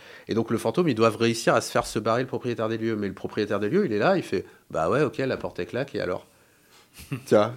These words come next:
Speaker 1: ah bah d'accord, bah les chaises, elles s'envolent et tout machin, et alors ? Tiens, et je crois même qu'il y a un truc, je crois que le fantôme, il tue le fils du gars, tu vois, par un truc et tout, et le mec, il fait, « Ouais, ok, mon fils est mort. »
Speaker 2: Ouais, ça
Speaker 1: <laughs>
Speaker 2: arrive, les coïncidences,
Speaker 1: C'est
Speaker 2: ça arrive. Alors, une question peut-être, euh,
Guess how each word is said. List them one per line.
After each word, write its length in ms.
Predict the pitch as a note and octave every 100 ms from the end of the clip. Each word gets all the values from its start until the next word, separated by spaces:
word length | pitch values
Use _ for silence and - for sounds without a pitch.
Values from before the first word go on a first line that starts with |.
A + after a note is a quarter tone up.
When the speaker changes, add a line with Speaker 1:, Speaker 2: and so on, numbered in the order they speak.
| -
Speaker 1:
ah 180 | D2+ A#2+
bah 120 | C3 G2+
d'accord, 320 | G2 C3 D3
bah 140 | G#2+
les 140 | G2 G2+
chaises, 220 | A#2 G#2+
elles 80 | F#2+
s'envolent 420 | G2+ G2 G#2+ A#2
et 40 |
tout 120 | - G2+
machin, 340 | F#2+ C3 C#3+ -
et 100 | A2+
alors ? 280 | G#2 F#2+ - - - _ _
Tiens, 240 | - E2 -
et 80 | G2+
je 80 |
crois 140 | - C3
même 120 | E3
qu'il 100 | C3+
y 20 |
a 40 | A#2+
un 60 |
truc, 200 | A#2 E3+
je 40 | -
crois 140 | A2+
que 120 | -
le 60 | G#2
fantôme, 300 | - A2+ D3
il 120 | F#2+
tue 220 | - D#3
le 140 | D#3 B2+
fils 240 | - C#3+
du 120 | B2 A#2+
gars, 180 | C#3 D3
tu 120 | A#2
vois, 120 | G2
par 140 | F#2
un 40 | G#2
truc 180 | - A#2+
et 60 | A2
tout, 140 | E3+
et 40 |
le 60 | B2
mec, 160 | A#2 -
il 40 |
fait, « 100 | -
Ouais, 120 | E2+ C3+
ok, 160 | -
mon 160 | A2 -
fils 160 | - -
est 60 |
mort. » 220 | F#2+ A2 -
Speaker 2:
Ouais, 140 | B2 D3
ça 180 | C3+ C3
Speaker 1:
<laughs> 20 |
Speaker 2:
arrive, 220 | C3+ D#3
les 80 | C#3
coïncidences, 580 | - F#3 F3+ E3 F3+ G#3
Speaker 1:
C'est 140 | F3+
Speaker 2:
ça 40 | D3+
arrive. 260 | D#3 - A#4+ F#4+ - C4+ - - - - - - - - - - - -
Alors, 240 | E3 F3+
une 80 | G#3
question 360 | B3 B3 D4 C4
peut-être, 560 | A3+ A3 A3+ A3 -
euh, 420 | D3+ C#3+ C#3 C3